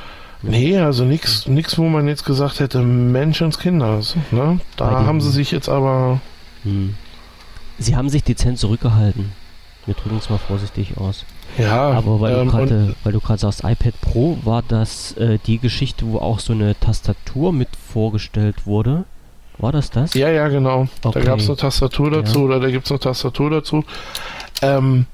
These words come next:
Speaker 2: Die aber auch irgendwie so minimalistisch ist oder sein soll. Ich hab's ja nicht gesehen, ich hab's ja bloß gehört oder beziehungsweise gelesen, wo jemand
Speaker 1: Ja,
Speaker 2: gesagt
Speaker 1: es ist
Speaker 2: hat,
Speaker 1: eine,
Speaker 2: so
Speaker 1: es ist eine relativ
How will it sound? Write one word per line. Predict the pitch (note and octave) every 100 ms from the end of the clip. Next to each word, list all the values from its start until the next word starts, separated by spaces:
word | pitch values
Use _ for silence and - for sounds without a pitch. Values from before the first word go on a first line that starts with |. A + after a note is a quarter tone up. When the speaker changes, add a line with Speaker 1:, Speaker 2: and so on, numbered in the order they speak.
| - - - - - - - - - -
Speaker 2:
Die | A#2+
aber | G#2+ G2+
auch | - F2+ -
irgendwie | B2+ B2 A#2
so | A2 A2+ A2 A2 G#2+ - - - - - - - - - - - -
minimalistisch | - A#2+ C#3+ C#3 B2 C#3 - C#3+ G#2 - - - - -
ist | G#2+ - -
oder | A2+ A2
sein | A2 G#2 A2+
soll. | A2 G2+ G2+
Ich | F#2+
hab's | -
ja | C3
nicht | C3
gesehen, | A#2 G2+ C3
ich | D#3
hab's | C3 -
ja | A#2
bloß | A#2 A#2
gehört | - G#2 C#3+
oder | B2+ A2+
beziehungsweise | A2+ A#2+ A2+ A2 A2
gelesen, | G#2+ A#2 C#3+ C3 E3 - - - - - - -
wo |
jemand | A2+ A#2 A2
Speaker 1:
Ja, | G#2+
Speaker 2:
gesagt | D3+ -
Speaker 1:
es | D3
ist | F3
Speaker 2:
hat, | D#3+
Speaker 1:
eine, | C3+
Speaker 2:
so |
Speaker 1:
es | B2+ -
ist | C3+ F3
eine | D#3 C#3+
relativ | B2 C3 B2+ - -